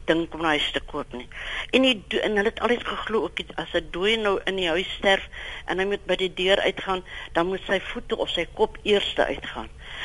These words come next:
En almal in die begrafplaas is ook begrawe, almal moet dieselfde rigting wees. En dit is vir my, ek sou sê hulle was vreeslik spooke bewus. Maar die ding is wat ek sê, almal het omtrent nou, die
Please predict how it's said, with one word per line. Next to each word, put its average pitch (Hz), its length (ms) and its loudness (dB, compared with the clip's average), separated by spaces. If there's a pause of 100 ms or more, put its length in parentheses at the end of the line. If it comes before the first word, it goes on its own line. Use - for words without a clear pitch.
(160)
En 196 180 -6
almal 262 300 4
in 254 100 2
die 247 100 2
begrafplaas 202 760 2
is 190 140 -4
ook 208 220 -4
begrawe, 190 640 0 (100)
almal 208 260 4
moet 196 140 -2
dieselfde 180 540 0
rigting 156 480 2
wees. 127 240 0 (720)
En 202 420 4
dit 226 200 8
is 247 100 0
vir 254 160 0
my, 226 240 2 (320)
ek - 160 0
sou - 100 -2
sê - 100 0
hulle 220 140 4
was 196 240 4
vreeslik 233 400 -2
spooke 180 440 0
bewus. 135 320 2 (520)
Maar 185 220 6 (180)
die 202 140 -4
ding 240 200 4
is 247 100 4
wat 208 140 -2
ek - 100 0
sê, - 160 6
almal 233 240 2
het 233 160 0
omtrent 190 360 -4
nou, 180 180 -4
die 175 200 -8